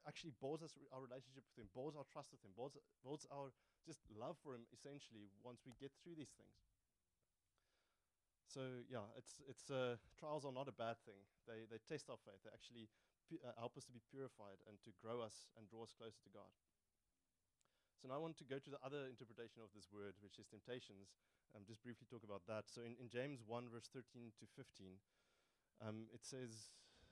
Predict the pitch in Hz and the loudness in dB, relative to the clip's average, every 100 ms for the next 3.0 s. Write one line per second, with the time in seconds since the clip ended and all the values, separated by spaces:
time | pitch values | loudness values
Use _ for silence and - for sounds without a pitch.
0 | - - - - 127 120 - 127 117 139 | -20 -20 -16 10 12 12 10 8 8 6
1 | 135 147 170 - 156 147 139 131 123 - | 8 8 8 4 4 4 4 4 2 2
2 | 139 - 113 - - _ - 143 139 135 | 0 2 -2 -4 -16 _ 2 4 4 2